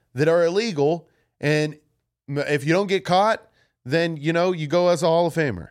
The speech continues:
If you get caught a lot, and you end up homeless or bagging groceries. That's the N F L, all right? That's it, uh, you gotta do what you gotta do. It's a dog-eat-dog world. He held in a big moment. But let me tell you something. I don't think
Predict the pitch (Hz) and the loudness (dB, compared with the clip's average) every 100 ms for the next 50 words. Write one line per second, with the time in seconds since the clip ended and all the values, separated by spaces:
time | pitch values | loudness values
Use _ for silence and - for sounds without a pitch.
0 | - 113 131 180 - 180 190 196 196 196 | -10 -6 -2 -2 0 0 2 2 2 0
1 | - _ _ _ _ _ - 139 151 160 | -6 _ _ _ _ _ -8 -4 0 0
2 | 160 139 151 120 85 - 92 92 123 131 | 0 0 -2 -2 -6 -8 -10 -2 -2 -2
3 | 127 127 113 - - - _ _ - 170 | -2 0 0 -4 -20 -20 _ _ -4 -2
4 | 190 220 214 - 180 101 - _ _ - | 0 0 0 2 2 0 -4 _ _ -6
5 | 117 143 143 - _ _ 123 143 - - | -2 0 -2 -8 _ _ -6 -6 -8 -16
6 | 131 139 143 - - - - - _ - | -8 -6 -6 -12 -16 -16 -18 -20 _ -14
7 | 143 151 208 185 220 190 170 180 160 165 | -4 -2 0 -2 -4 -4 -2 0 0 -2
8 | 160 156 120 123 147 170 170 156 160 151 | -2 -4 -10 -4 0 0 -2 -4 0 0
9 | 139 123 120 120 - - - 190 214 156 | 0 0 0 -2 -14 -20 -10 -4 -2 0
10 | 170 160 160 - _ _ _ 139 135 160 | 2 2 -2 -10 _ _ _ -6 -2 -2
11 | 175 165 156 160 156 _ _ 185 208 208 | -2 -2 -2 -2 -6 _ _ -2 0 -2
12 | 202 185 160 131 90 - _ - 160 208 | -2 -2 -2 -4 -6 -14 _ -6 -2 0
13 | 214 180 - - 175 190 139 117 | 0 -4 -8 -8 -2 -2 -2 -8